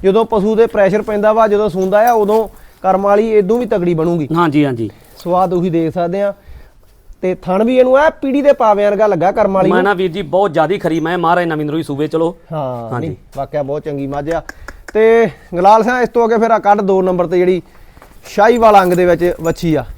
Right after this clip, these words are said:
Speaker 2: ਇਹ ਵੀਰ ਜੀ, ਦੂਜੇ ਸੂਏ ਵਾਸਤੇ ਗੱਭਣ ਵਾਂ ਜੀ।
Speaker 1: ਅੱਛਾ।
Speaker 2: ਹਾਂਜੀ, ਪਹਿਲੇ ਸੂਏ ਸਤਾਰਾਂ ਅਠਾਰਾਂ ਕਿਲੋ ਵੱਛੀ ਨੇ ਦੁੱਧ ਬਣਾਇਆ ਵਾ।
Speaker 1: ਠੀਕ ਆ।
Speaker 2: ਹਾਂਜੀ, ਅਜੇ ਹਫ਼ਤਾ ਇੱਕ ਲੈ ਜੂ, ਅਜੇ ਗੂੰਦ ਆਉਂਦੀ ਚੌਂ ਥਣਾ ਚੋਂ ਹੀ।
Speaker 1: ਅੱਛਾ, ਹਜੇ
Speaker 2: ਹਾਂਜੀ।
Speaker 1: ਮੰਨ ਲਓ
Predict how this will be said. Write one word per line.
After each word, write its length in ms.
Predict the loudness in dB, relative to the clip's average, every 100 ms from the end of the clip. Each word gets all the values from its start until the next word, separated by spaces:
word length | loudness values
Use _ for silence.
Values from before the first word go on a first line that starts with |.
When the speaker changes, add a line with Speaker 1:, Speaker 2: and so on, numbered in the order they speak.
| -12 0
Speaker 2:
ਇਹ 140 | 0
ਵੀਰ 100 | 0
ਜੀ, 100 | -4
ਦੂਜੇ 280 | -6 -2 -2
ਸੂਏ 200 | 0 0
ਵਾਸਤੇ 180 | 2 2
ਗੱਭਣ 240 | 0 0
ਵਾਂ 120 | 0
ਜੀ। 160 | 0 -4 -6 -6
Speaker 1:
ਅੱਛਾ। 300 | 0 0 -2 -2
Speaker 2:
ਹਾਂਜੀ, 260 | 0 0 -2
ਪਹਿਲੇ 300 | -4 -2 -2
ਸੂਏ 180 | -2 -4
ਸਤਾਰਾਂ 280 | -2 -2 -2
ਅਠਾਰਾਂ 240 | -2 -4
ਕਿਲੋ 160 | -4 -8
ਵੱਛੀ 180 | -8
ਨੇ 80 | -8
ਦੁੱਧ 180 | -8 -6
ਬਣਾਇਆ 260 | -6 -6 -8
ਵਾ। 100 | -8 -10
Speaker 1:
ਠੀਕ 240 | -4 -2 0
ਆ। 180 | -2 -2 -6
Speaker 2:
ਹਾਂਜੀ, 220 | -6 -4 -4
ਅਜੇ 120 | 0
ਹਫ਼ਤਾ 340 | 0 0 0 0
ਇੱਕ 100 | 0
ਲੈ 140 | -2
ਜੂ, 100 | -2
ਅਜੇ 120 | -4
ਗੂੰਦ 260 | -6 -6 -6
ਆਉਂਦੀ 180 | -6 -6
ਚੌਂ 180 | -6
ਥਣਾ 200 | -6 -8
ਚੋਂ 100 | -8
ਹੀ। 60 | -10 -14 -20 _ -2
Speaker 1:
ਅੱਛਾ, 340 | 2 2 2 2
ਹਜੇ 80 | 4
Speaker 2:
ਹਾਂਜੀ। 140 | 6
Speaker 1:
ਮੰਨ 120 | 6 6
ਲਓ 460 | 8 8 8 4